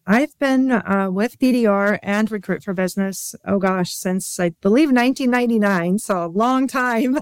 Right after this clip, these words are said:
<laughs> And I've been working with our contractors, with the dealers in the H V A C industry primarily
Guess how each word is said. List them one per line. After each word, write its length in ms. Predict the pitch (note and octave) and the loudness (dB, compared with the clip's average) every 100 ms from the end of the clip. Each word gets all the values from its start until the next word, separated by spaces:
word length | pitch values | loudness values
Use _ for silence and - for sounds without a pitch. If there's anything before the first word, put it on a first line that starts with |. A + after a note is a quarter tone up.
| - | -4
<laughs> 840 | D#4+ C4 D#4 B3 - - - - - | -4 -2 -2 -4 -10 -20 -20 -20 -6
And 140 | G3+ | -2
I've 260 | G#3+ G#3 F#3+ - | 0 -2 -6 -6
been 240 | A#3+ A#3+ | -2 0
working 320 | A3 A3 A3+ G#3 | 2 0 0 0
with 180 | A3 | 2
our 140 | A3+ G#3+ | 2 0
contractors, 720 | - G#3 G3+ G#3 G3+ G#3 F#3+ | 0 -2 0 -2 -2 -2 -2
with 160 | G3 F3+ | -4 -4
the 80 | |
dealers 520 | F#3 G#3+ G3 F#3+ G3 F#3 | -2 0 2 0 -2 0
in 180 | F#3 | 0
the 120 | F#3 F3+ G3 | 0 0 0
H 180 | G3+ | 0
V 120 | G#3+ G3 | 2 0
A 40 | |
C 160 | - F#3 | 2 2
industry 500 | F#3+ F#3 - F#3 F#3 | 2 0 0 0 0
primarily 800 | - F#3 F#3 F3+ F#3 F3+ F#3 | 0 -2 -2 -2 -2 -2 -4